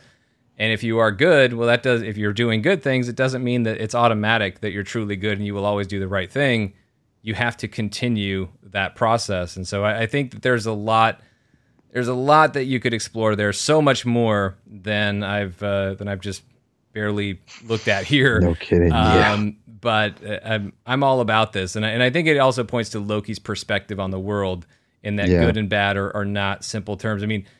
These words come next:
Speaker 1: with two characters sitting across from each other, I was,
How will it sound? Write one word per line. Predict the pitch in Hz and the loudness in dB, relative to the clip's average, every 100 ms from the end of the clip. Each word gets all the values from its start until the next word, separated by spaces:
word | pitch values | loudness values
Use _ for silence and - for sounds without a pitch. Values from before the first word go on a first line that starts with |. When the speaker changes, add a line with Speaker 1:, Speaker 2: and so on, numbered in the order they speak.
| _ _ | _ _
Speaker 1:
with | 123 - | -6 -6
two | - 151 143 143 139 131 - | 0 2 4 2 2 -2 -6
characters | - 131 120 120 | 0 0 2 -2
sitting | 131 123 | -2 -2
across | 113 - 117 - | 0 2 2 2
from | 120 | -2
each | 110 | 0
other, | 120 117 113 107 | 0 2 2 2
I | |
was, | 101 98 - | 0 -4 -8